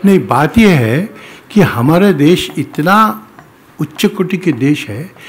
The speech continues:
कि हमारे देश में हर एक प्रकार का संगीत है, हर एक प्रकार से। जो राग संगीत गाने वाले हैं, कभी कभी वो समझते हैं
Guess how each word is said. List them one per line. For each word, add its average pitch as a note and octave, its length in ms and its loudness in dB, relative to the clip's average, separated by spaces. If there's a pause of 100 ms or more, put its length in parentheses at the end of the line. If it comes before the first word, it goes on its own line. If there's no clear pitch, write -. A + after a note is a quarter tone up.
(260)
कि E3+ 60 -2
हमारे C#3+ 300 2
देश F#3+ 240 0
में G3+ 80 2
हर C3 220 2
एक A3 180 -2
प्रकार E3+ 340 -2
का D#3 120 -6
संगीत A2+ 460 -8
है, - 200 -18 (1900)
हर D#3 120 2
एक F#3+ 60 -2
प्रकार G#3 260 -2
से। D3 200 0
जो E3+ 180 6
राग F3+ 180 4
संगीत A3+ 420 2
गाने F#3+ 240 2
वाले G3+ 240 2
हैं, D3 320 -2 (340)
कभी E3+ 180 0
कभी F#3 100 -2
वो G#3 140 4
समझते G3+ 500 -2
हैं E3 260 2